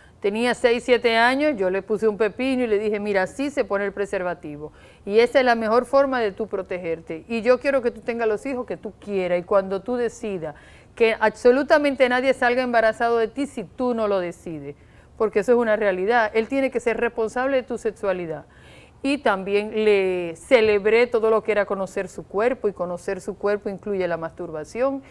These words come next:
y eso es muy positivo. Y algo importantísimo es el respeto a otros seres humanos, incluyendo a otras mujeres. Porque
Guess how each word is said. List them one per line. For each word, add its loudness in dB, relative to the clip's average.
y 2
eso 2
es -2
muy -4
positivo. -4
Y 0
algo 2
importantísimo -2
es 0
el 2
respeto -2
a 4
otros -4
seres -6
humanos, -10
incluyendo 0
a 6
otras 2
mujeres. -8
Porque 4